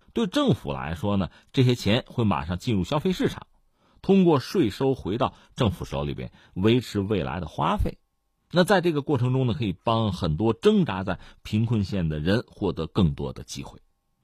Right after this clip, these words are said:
有更多的自由。随着消费增多吧，市场就有活力，就业机会就多，这就是良性循环。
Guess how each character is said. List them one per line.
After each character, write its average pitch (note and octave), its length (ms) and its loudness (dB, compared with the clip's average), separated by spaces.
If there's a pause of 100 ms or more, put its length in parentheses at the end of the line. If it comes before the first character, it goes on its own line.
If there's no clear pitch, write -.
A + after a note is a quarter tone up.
有 F2+ 140 -2
更 G2+ 200 4
多 F#2 140 4
的 E2+ 140 -2
自 A#2 180 0
由。 G2+ 220 6 (260)
随 - 160 0
着 A#2 100 2
消 C#3 160 2
费 A#2+ 140 2
增 C3 160 4
多 E3 160 8
吧， B2+ 160 6 (160)
市 - 180 -2
场 - 200 -6
就 G2+ 80 0
有 E2 100 0
活 - 220 0
力， - 160 0 (640)
就 G3+ 180 4
业 D#3+ 120 6
机 G#3 160 -2
会 F#3+ 120 4
就 D#3+ 120 2
多， F3+ 320 2 (320)
这 C3+ 80 6
就 A2+ 100 6
是 F2 100 2
良 A2+ 160 2
性 C#3 140 2
循 A#2 180 0
环。 C3+ 200 -2